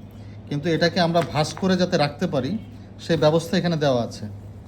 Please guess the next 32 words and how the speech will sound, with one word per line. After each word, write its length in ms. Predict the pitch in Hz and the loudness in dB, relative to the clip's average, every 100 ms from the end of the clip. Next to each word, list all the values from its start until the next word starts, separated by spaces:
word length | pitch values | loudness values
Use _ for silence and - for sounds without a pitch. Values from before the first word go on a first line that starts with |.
| - - - - - | -16 -16 -18 -14 -6
আমরা 180 | 139 | -2
এটাকে 260 | 151 160 190 | 0 2 0
ভাঁজ 280 | 123 147 - - | 0 -2 -2 -2
করে 160 | 180 214 185 | 0 0 -2
কীভাবে 240 | 175 185 | -2 0
রাখবো, 340 | 160 156 160 208 | -2 -2 -4 -6
সেটাও 280 | 165 165 | -6 -6
আমরা 160 | 151 147 | -6 -6
দেখা-, 460 | 127 131 - - 127 | -6 -8 -8 -10 -8
দেখিয়ে 240 | 127 143 | -4 -2
দিচ্ছি, 260 | 127 - 143 | -4 -4 -2
যাতে 200 | 135 151 | 2 2
আপনারা 460 | 156 160 165 - - - - | 2 2 2 0 -10 -14 -8
আপনাদের 420 | 135 160 151 156 | -4 0 0 0
যে 260 | 156 165 151 - - | 4 4 2 -6 -6
হজের 300 | 143 139 160 156 - | -2 2 2 2 -2
ব্যাগ 260 | 120 160 160 | 2 4 6
আছে, 240 | 139 127 | 2 0
যেটা 180 | 127 143 | -2 -2
আপনাদের 260 | 135 147 | -2 -4
গলায় 260 | 131 143 151 | 0 2 2
ঝুলানোর 320 | 135 143 139 | 0 -2 -2
ব্যাগ, 220 | 117 117 101 - - - - - | 0 -2 -4 -12 -18 -16 -16 -14
সেখানে 320 | - 135 170 | -6 0 2
যেন 140 | 160 156 | 4 4
আপনারা 280 | 147 151 127 | 2 2 0
রাখতে 260 | 123 - | -2 -4
পারেন, 280 | 120 107 101 - - - - - | -6 -4 -6 -10 -14 -16 -16 -4
সেভাবে 380 | 165 160 180 180 | 4 6 6 6
এটাকে 240 | 160 151 | 4 2
করা 240 | 151 143 | 4 4
হয়েছে। 380 | 123 113 - 107 | 4 0 -4 -10